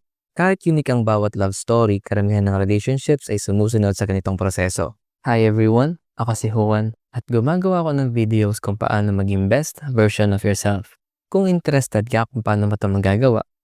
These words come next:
huwag kalimutang mag-subscribe sa channel at i-like ang video na to. Infatuation stage or honeymoon phase.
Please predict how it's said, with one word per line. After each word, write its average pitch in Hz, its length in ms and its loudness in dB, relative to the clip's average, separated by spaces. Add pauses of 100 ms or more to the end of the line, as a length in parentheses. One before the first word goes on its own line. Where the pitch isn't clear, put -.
(120)
huwag 131 160 0
kalimutang 123 480 0
mag-subscribe 104 640 -2
sa 143 160 -4
channel 120 480 -2
at 117 240 -6
i-like 139 240 -2 (160)
ang 107 160 0
video 104 240 2
na 117 80 0
to. 85 160 -6 (1120)
Infatuation 101 720 0
stage - 560 -2 (160)
or 113 240 0
honeymoon 135 400 2
phase. - 480 -8